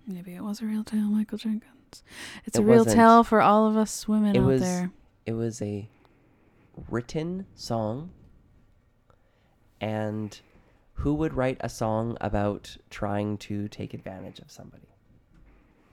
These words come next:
Speaker 2: Is that a thing?
Speaker 1: It's probably written by a man, so probably them.
Speaker 2: Very true. Or it was written
Speaker 1: <laughs>
Speaker 2: by Michaela Todd. And she's trying to
Speaker 1: <laughs>
Speaker 2: not own up to this guilt.
Speaker 1: <laughs>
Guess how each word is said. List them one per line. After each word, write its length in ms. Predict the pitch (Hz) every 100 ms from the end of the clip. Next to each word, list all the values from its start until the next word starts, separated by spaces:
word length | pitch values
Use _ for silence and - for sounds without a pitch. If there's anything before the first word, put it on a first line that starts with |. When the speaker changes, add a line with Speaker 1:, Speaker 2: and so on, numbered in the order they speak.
| _ _ _ _ - - - - - _ -
Speaker 2:
Is 60 |
that 100 | -
a 20 | 104
thing? 260 | 120 151 -
Speaker 1:
It's 140 | -
probably 320 | - 185 208
written 200 | 214 214
by 160 | 220 226
a 60 | 233
man, 440 | 240 240 254 262
so 140 | 247 156 -
probably 760 | - 165 190 196 208 208 208 196
them. 140 | 160 - _ _ _ _ _ -
Speaker 2:
Very 240 | - 101
true. 320 | 107 - - - -
Or 280 | 110 113 120
it 100 | -
was 120 | 110
written 240 | 202 262 104
Speaker 1:
<laughs> 0 |
Speaker 2:
by 460 | 101 110 107 107 -
Michaela 380 | - 104 110 107
Todd. 360 | - 73 80 - _ _ _ _ _ _ _ _ -
And 140 | 98
she's 180 | 95 90
trying 300 | - - 98
to 360 | 104 101 107 - _ _ _ _ - - _
Speaker 1:
<laughs> 40 | -
Speaker 2:
not 480 | 117 113 98 - - -
own 180 | 113
up 120 | 98 -
to 100 | -
this 180 | 113
guilt. 320 | - - 208 -
Speaker 1:
<laughs> 560 | 202 214 196 - 196